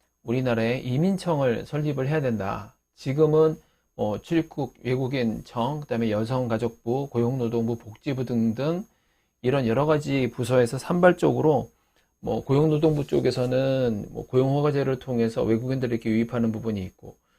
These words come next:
또 출입국 외국인청에서는 뭐 비자를 이렇게 주는 부분이 있고, 여성가족부에서는 그 다문화 가정이 어떤 혜택을 주는 부분이 있고,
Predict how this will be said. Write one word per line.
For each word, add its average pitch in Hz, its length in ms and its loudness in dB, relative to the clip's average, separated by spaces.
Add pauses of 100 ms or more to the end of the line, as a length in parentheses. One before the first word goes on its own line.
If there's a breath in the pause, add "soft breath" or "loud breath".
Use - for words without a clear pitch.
(300)
또 117 160 -2
출입국 165 380 -2
외국인청에서는 120 1300 0
뭐 101 180 -14
비자를 120 320 2
이렇게 107 180 -6
주는 110 220 -4
부분이 104 240 -8
있고, 98 140 -10
여성가족부에서는 123 1300 -2 (520)
그 101 220 -6
다문화 139 360 0
가정이 120 440 0
어떤 120 380 -6
혜택을 147 340 -4
주는 117 260 -2
부분이 95 260 -8
있고, - 180 -18